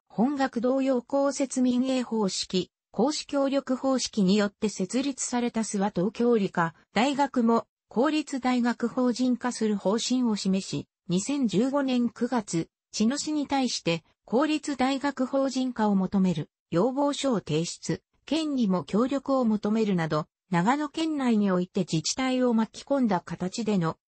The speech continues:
大学改革の動きが活発化した。公立化については受験生、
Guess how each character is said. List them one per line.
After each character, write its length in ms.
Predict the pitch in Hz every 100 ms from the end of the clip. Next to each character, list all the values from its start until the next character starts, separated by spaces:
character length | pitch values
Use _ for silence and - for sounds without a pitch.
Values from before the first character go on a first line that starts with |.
| _
大 200 | 165 208 269
学 260 | 320 -
改 220 | 294 294
革 260 | - 233 196
の 180 | 180 170
動 160 | 214
き 160 | 202 202
が 220 | 170 165 _ _
活 200 | - 165 -
発 260 | - - -
化 120 | 190
し 160 | - -
た。 200 | 147 - _ _ _ _
公 240 | - 254 311
立 260 | 302 -
化 120 | 311
に 160 | 294 285
つ 120 | 285
い 100 | 285
て 100 | -
は 140 | 165 151
受 180 | 151
験 260 | 143 240 233
生、 380 | - 175 143